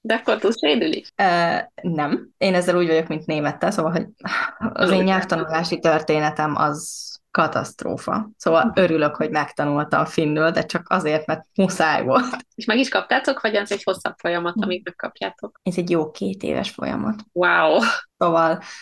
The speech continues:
Speaker 2: nem kell hozzá sok minden, mert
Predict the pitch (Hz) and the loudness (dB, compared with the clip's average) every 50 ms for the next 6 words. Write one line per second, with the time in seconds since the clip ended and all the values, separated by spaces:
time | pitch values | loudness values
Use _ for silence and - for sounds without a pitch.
0 | - - - 208 220 262 277 262 - 165 165 - 165 165 - - 170 170 - - | -14 -2 2 4 4 4 4 4 2 0 0 0 -2 -2 -2 -2 -4 -4 -4 -4
1 | - 147 - - - 147 143 - - - 214 262 403 427 427 - _ _ - 190 | -4 -4 -4 -4 -4 -2 -2 0 0 0 0 0 0 -2 -4 -10 _ _ 0 0
2 | 180 175 170 170 165 170 - | 2 2 2 0 0 -2 -4